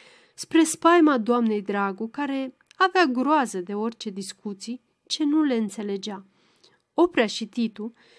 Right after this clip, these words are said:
deși prieteni, se vrăjmășeau în ascuns, fiindcă profesorul strâmba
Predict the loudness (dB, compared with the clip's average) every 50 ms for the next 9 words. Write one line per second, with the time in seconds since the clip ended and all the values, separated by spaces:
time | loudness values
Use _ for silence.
0 | _ _ _ _ _ _ -4 -2 -2 -4 -4 -4 -2 0 2 2 2 2 0 0
1 | 0 0 -2 _ _ _ _ _ _ _ _ 0 4 6 6 6 6 4 4 4
2 | 4 2 2 0 -2 0 2 2 2 2 2 0 -2 -4 -6 -10 -10 _ -8 -8
3 | -8 -10 -12 -18 -20 _ _ _ _ _ _ _ _ -4 -2 -2 -2 -2 -4 -6
4 | -4 -2 -2 -2 -4 -4 -4 -4 -4 -4 -2 -2 -2 -2 -2 -4 -6 -6 -6 -8
5 | -10 -12 -14 _ _ _ _ _ _ _ _ _ -18 -2 0 0 2 4 2